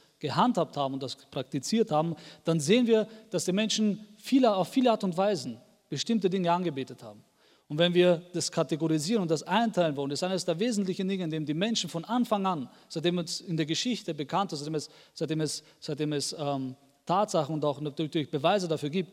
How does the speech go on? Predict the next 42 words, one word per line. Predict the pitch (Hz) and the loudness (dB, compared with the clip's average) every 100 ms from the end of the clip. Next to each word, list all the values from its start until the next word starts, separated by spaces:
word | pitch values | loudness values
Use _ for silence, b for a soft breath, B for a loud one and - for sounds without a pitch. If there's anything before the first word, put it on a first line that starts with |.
| b b b | b b b
s-, | - - - | -10 -10 -4
haben | 156 196 196 | -2 0 -2
die | 160 | -2
Menschen | 156 180 - 175 147 - | -2 -2 -2 -4 -6 -12
Himmelskörper. | - 214 185 - - 143 120 123 | 0 2 2 0 -6 -8 -6 -6
Als | 143 | -6
allererstes | 175 180 165 160 151 | -4 0 0 -2 -4
haben | 151 | -6
sie | 143 | -4
die | 135 | -4
Himmelskörper | 123 202 165 - 175 151 127 - _ - | 0 2 2 0 -2 -2 -4 -14 _ -4
angebetet. | 147 135 123 120 135 - _ b b b | -4 -2 -6 -10 -14 -20 _ b b b
Sie | 147 | 2
haben | 202 220 | 4 6
die | 185 | 8
Himmelskörper, | 240 240 185 - 180 175 | 10 8 6 2 2 4
die | 165 151 - B B | 4 2 0 B B
für | - 160 | -2 2
sie | 147 165 | 2 2
für | 175 151 | 2 2
Götter | 127 208 214 160 | 4 4 4 0
hielten, | 147 127 - 117 151 | 0 -4 -6 -8 -6
haben | |
sie | 170 175 | -6 -2
sie | 170 | -2
angebetet. | 180 151 127 127 127 | -2 -4 -8 -8 -6
Wenn | 160 | 0
ihr | 170 156 B B | 0 -2 B B
nach | 147 | -4
Mesopotamien | 165 156 156 151 196 208 180 | -2 -2 -2 0 2 2 0
geht, | 151 147 | 0 0
da | |
werdet | 151 143 | -2 -2
ihr | 143 - | -4 0
Tempel | 196 220 170 | 2 2 -2
finden, | - 165 165 175 170 B B | -4 -6 -6 -8 -10 B B
die | 170 | -4
für | - 170 165 160 B B | 2 6 4 2 B B
den | 151 143 | -4 0
Gott | 185 202 | 0 2
des | 185 - | 2 2
Mondes | 165 220 226 147 113 - - | 4 6 6 2 -4 -8 -12